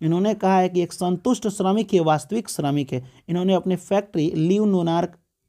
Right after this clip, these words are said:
स्थान पर बनाया था। ये क्वेश्चन एग्जाम में पूछा गया है। यहाँ देखिए, बोल्शेविक क्रांति नवंबर उन्नीस सौ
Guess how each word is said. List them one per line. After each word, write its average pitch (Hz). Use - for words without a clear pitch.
स्थान 143
पर 135
बनाया 131
था। 156
ये 151
क्वेश्चन 143
एग्जाम 131
में 175
पूछा 123
गया 123
है। 120
यहाँ 151
देखिए, 139
बोल्शेविक 196
क्रांति 208
नवंबर 185
उन्नीस 180
सौ 233